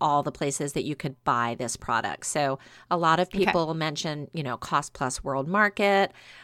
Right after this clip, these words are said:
Speaker 1: I think shortly after I learned about it, I saw that Costco was selling it. I know it's at Walmart, it's at Target. So, you know, it's sort of a standard item now these days.
Speaker 2: Okay.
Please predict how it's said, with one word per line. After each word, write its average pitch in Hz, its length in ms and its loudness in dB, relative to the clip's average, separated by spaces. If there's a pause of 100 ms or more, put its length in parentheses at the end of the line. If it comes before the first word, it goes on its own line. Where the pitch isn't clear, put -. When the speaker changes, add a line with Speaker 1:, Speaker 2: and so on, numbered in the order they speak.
Speaker 1:
I 185 120 6
think 175 360 -2
shortly 175 480 0
after 170 260 6
I 175 180 4
learned 170 220 0
about 165 220 0
it, 160 100 0
I 143 100 2
saw 139 180 -4
that - 140 -8
Costco 240 460 2
was 196 160 0
selling 185 360 0
it. 175 300 0
I 147 180 2
know 139 220 -2
it's - 160 -4
at - 120 -4
Walmart, 214 560 2
it's 156 160 -6
at - 120 -6
Target. 214 460 0
So, 196 280 4 (360)
you 320 80 4
know, 233 80 6
it's - 140 -2
sort 392 100 2
of 403 100 2
a 175 40 4
standard 147 680 0
item 143 360 0
now 127 240 -6
these 131 240 -6
days. 123 400 -6 (100)
Speaker 2:
Okay. 339 380 0